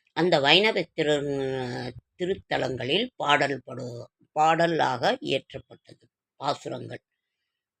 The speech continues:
வைணவத்தின் ஓர் ஆதாரம் நாலாயிர திவ்ய பிரபந்தம். ஐந்தாவது வேதம் திராவிட வேதம், திராவிட பிரபந்தம் என்னும் அழைக்கப்படும்.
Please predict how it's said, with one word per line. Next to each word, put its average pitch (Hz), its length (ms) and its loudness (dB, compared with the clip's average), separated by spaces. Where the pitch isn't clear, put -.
வைணவத்தின் 196 760 2
ஓர் 139 220 2
ஆதாரம் 143 680 2
நாலாயிர 135 640 0
திவ்ய 123 340 -12
பிரபந்தம். 110 580 -18
ஐந்தாவது 208 840 6
வேதம் 139 560 -2
திராவிட 180 600 4
வேதம், 139 600 -2
திராவிட 190 520 4
பிரபந்தம் 180 680 4
என்னும் 143 360 0
அழைக்கப்படும். 123 680 -8